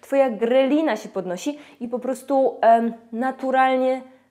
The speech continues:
e, więcej jesz i trudniej Ci się je-, jest też oprzeć różnym pokusom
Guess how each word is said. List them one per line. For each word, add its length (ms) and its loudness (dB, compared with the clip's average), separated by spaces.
e, 220 2
więcej 680 0
jesz 340 2
i 80 -4
trudniej 560 -2
Ci 120 -12
się 120 -4
je-, 100 -2
jest 360 -6
też 200 -6
oprzeć 640 0
różnym 560 0
pokusom 640 -4